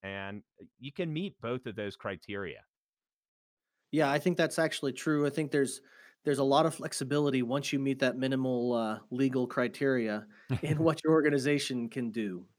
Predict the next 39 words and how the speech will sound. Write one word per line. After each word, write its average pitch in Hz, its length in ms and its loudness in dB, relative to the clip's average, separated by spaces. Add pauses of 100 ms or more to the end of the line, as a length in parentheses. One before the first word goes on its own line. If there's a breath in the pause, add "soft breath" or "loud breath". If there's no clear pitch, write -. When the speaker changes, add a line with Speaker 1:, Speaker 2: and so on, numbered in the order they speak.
(140)
Speaker 2:
right? 113 260 0
In 92 120 -4
Speaker 3:
Mm-hmm. - 0 -
Speaker 2:
terms 120 240 -2
of 120 60 -6 (100)
culture, 131 460 0
in 117 80 -4
terms 120 220 -6
of 110 60 -8
ways, 120 440 -2
ways 131 200 0
people 131 200 -2
interact, 117 360 -2
that 117 140 -2
sort 110 200 -4
of 104 80 -8
thing. 98 240 -8
So 143 300 2 (280 loud breath)
we 214 140 8
understand 185 340 6
there's 151 120 2
a 156 40 2
minimum 143 320 0
standard, 139 520 0 (420 soft breath)
um, 110 400 -2 (280)
and, 143 180 2
and, 143 240 0 (280)
and 139 240 2
we 143 80 0
need 147 200 0
to 120 400 0 (140)
abide 120 420 2
by 143 180 6
those 135 200 2
minimum 147 280 -2
standards, 151 420 0
as 147 160 2
it 143 100 2
were. 143 340 0